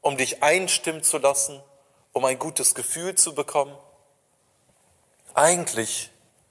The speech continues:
solltest du schon mit der Haltung kommen, Gott zu loben, ihm zu dienen,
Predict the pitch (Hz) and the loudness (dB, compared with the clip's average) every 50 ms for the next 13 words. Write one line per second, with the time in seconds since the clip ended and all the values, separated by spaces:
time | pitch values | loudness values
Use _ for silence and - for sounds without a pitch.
0 | _ _ _ _ _ _ - - - 139 143 139 147 131 - - 143 - - 156 | _ _ _ _ _ _ -6 -2 0 2 2 2 2 2 2 2 2 0 0 0
1 | 139 131 127 - 131 117 113 - - 127 143 170 175 180 - 143 135 127 - - | -2 -2 0 2 2 2 2 2 2 4 4 4 2 0 -6 -8 -8 -12 -8 -2
2 | - 135 127 120 117 - - - - _ _ _ _ _ _ _ _ _ _ _ | 0 0 0 0 -4 -18 -20 -20 -20 _ _ _ _ _ _ _ _ _ _ _
3 | _ _ - - 147 185 - - - - - 127 117 107 110 107 110 110 107 107 | _ _ 0 0 0 2 2 4 4 4 4 2 -2 -2 0 0 0 -2 -4 -6
4 | 98 - _ _ _ _ _ - - _ _ _ _ _ - 143 147 160 151 151 | -18 -20 _ _ _ _ _ -20 -20 _ _ _ _ _ -10 -6 -6 -6 -2 0
5 | - - 127 107 - 143 143 131 117 107 104 110 | 0 0 -2 -4 -10 -10 -10 -10 -12 -16 -20 -20